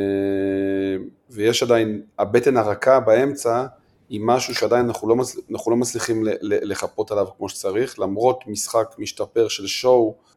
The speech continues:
ואלי, שבעיניי כבר, אה, שלושה שבועות, אה, מספק, מספק את הסחורה, אה, במשחק שהוא מס-, ב-, בזמן שהוא על המגרש. אני חושב שסבא,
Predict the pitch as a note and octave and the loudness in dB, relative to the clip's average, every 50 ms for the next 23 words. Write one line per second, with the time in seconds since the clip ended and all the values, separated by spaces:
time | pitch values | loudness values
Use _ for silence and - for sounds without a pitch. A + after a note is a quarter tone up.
0 | _ _ G#2 G#2 G2+ - F#2 A#2 A#2+ A#2+ A#2 A2 - G#2+ G2+ G#2+ G#2 G2+ G#2 G2+ | _ _ -6 -2 2 6 8 8 8 6 4 0 -4 -4 -2 -2 0 0 0 -2
1 | G2+ - G#2+ G2+ G2 F#2+ - - - G#2 F#2+ F2+ - G2 - A2 G#2 - - - | -2 -2 -4 -4 -4 -4 -6 -6 -4 -4 -4 -4 -6 -4 -2 -2 -2 -2 -6 -6
2 | G#2+ G2+ G#2 G#2 G2+ G2+ G#2 - - _ _ _ _ - C3+ G2 F#2+ F#2+ F#2+ - | -4 0 2 2 2 2 -2 -8 -20 _ _ _ _ -10 -8 -6 -4 -4 -4 -4
3 | - F#2+ - - A#2 - - - - A#2+ G#2+ G#2+ G2+ - - G2 - B2 A#2 - | -4 -2 -2 -2 -2 -2 -6 -10 -8 -4 -4 -2 -2 -4 -6 -4 -4 -6 -4 -4
4 | - G#2+ - - - G#2 G2+ G2 G2+ G2 F#2+ G2 - _ _ _ _ _ _ - | -6 -6 -6 -4 -2 -2 0 2 2 2 2 -2 -8 _ _ _ _ _ _ -10
5 | G2+ G2 F#2+ F#2 F#2 F#2 F#2 F#2 F#2 F2+ F#2 F#2 F#2 F#2 F#2 F2+ F#2 F#2 F#2+ G2 | -6 -4 -2 0 0 2 2 2 2 2 0 0 0 0 -2 -2 -4 -4 -6 -2
6 | - G#2 G2+ - - G2+ F#2 - - - - - - G2 F#2+ F#2+ F#2+ F#2 F#2 F#2 | -2 -2 -2 -2 -6 -10 -12 -12 -14 -18 -14 -8 -4 -4 -2 -2 -2 -2 -2 -4
7 | F#2 G#2 G#2 G2+ F#2+ - G#2+ F#2+ F#2 F2+ F2+ F2 F2+ F#2+ G2 G#2+ - - - _ | -2 -2 -4 -4 -2 -4 -4 -4 -2 -4 -6 -6 -2 -2 -2 -2 -2 -6 -14 _
8 | _ _ _ _ _ G#2 G#2 - - G2+ - - C#3+ C#3+ C3+ C#3 C3+ C3+ - - | _ _ _ _ _ -10 -8 -8 -8 -8 -2 2 4 4 4 4 2 -2 -6 -8
9 | A2 - - - C#3 C#3+ D3+ C3+ B2 A#2 A#2+ B2 | -8 -8 -2 2 2 2 2 2 2 2 2 2